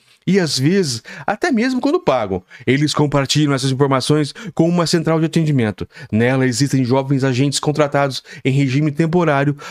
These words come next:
armados com laptops e celulares, telefones celulares. Eles são treinados para assediar e humilhar, e humilhar as pessoas para receber o pagamento de empréstimos. No final de dois mil e vinte e um, Bomi Sinha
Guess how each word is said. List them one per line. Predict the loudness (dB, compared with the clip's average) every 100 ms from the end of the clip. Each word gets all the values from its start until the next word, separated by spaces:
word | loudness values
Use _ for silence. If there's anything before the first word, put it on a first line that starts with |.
| -4
armados | -2 0 0 0 -2
com | 0 2
laptops | 0 0 -2 0 -2
e | 0
celulares, | 2 2 0 0 -4 -8 _ _ _ _ _ _ -2
telefones | 0 2 0 0
celulares. | 2 2 0 -2 -8 -18 -6 0
Eles | 2 2
são | 2 2
treinados | 2 2 -2 0
para | 2 2
assediar | 0 0 2 2
e |
humilhar, | 2 0 0
e | 2
humilhar | 2 2 0
as | 0
pessoas | -2 2 2 0 -2 -12 -4
para | -2 2
receber | 2 2 0 0 0
o | 0
pagamento | 0 2 2 2
de | 0
empréstimos. | 2 2 2 0 0 -2 -2 -6 -14 _ _ _ -6 0
No | 0
final | 2 2 2
de |
dois | 2 2
mil | 2
e | 2
vinte | 0 0
e |
um, | 0 2
Bomi | 2 2 0
Sinha | 2 2 0